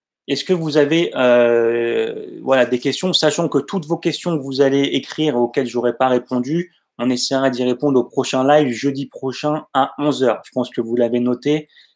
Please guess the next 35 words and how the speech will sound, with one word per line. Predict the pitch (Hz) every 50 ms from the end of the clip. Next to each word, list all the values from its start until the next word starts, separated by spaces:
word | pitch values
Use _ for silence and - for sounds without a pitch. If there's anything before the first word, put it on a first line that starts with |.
| _ _ _ -
mais | 120 117
vous | 110 127
le | 135
savez, | - - 131 123 139 147 147
je, | 131 117 120 123 120 113 110
je | 107 104 120
répète | 123 127 120 - - 143 143 -
parce | - 113 - -
qu'enseigner, | - 120 117 - - 123 123 127 135 143 143 - -
euh, | 120 113 113 110 110 - _ _ _ _ _ _
c'est | _ - - - 160 135
répéter. | 135 131 131 135 127 123 - 117 104 - _ _ _ _ - - - _ - -
Donc, | 123 123 135 135 135 123 - -
euh, | 135 131 123 123 123 123 123 127 123 123 127 127 127 127 127 127 139 - - _ _ _ _ _ _ - 480 - - _ _ _ _ _ _ - - -
voilà. | 127 127 123 117 - - - - - - - _ -
Alors, | - 127 120 120 120 - - _ _ _ _ _ - _ _ _ _ _ _ _ _ _ - _ _ _
aussi, | - 165 156 - - 208 190
bah, | 143 143 139
quelques | 139 - - 170 160 - 185
conseils. | 180 180 - 170 160 147 - 175 175 170 160 -
Alors, | 131 120 120 -
je | 135 127
sais | 127 147 151
pas, | - 180 175
Nicolas, | 165 156 - - 160 165 170
peut-être | 170 - 151 143 -
qu'il | - 143
y |
a | 139
des | 135 135
questions | - 151 139 - - 170 147
pour | - - 139
Nicolas | 143 143 139 - 151 156 165 175 170
aussi, | 156 143 - - 165 165
écrivez-lui. | 143 143 - - 147 123 135 135 139 143 156 180 185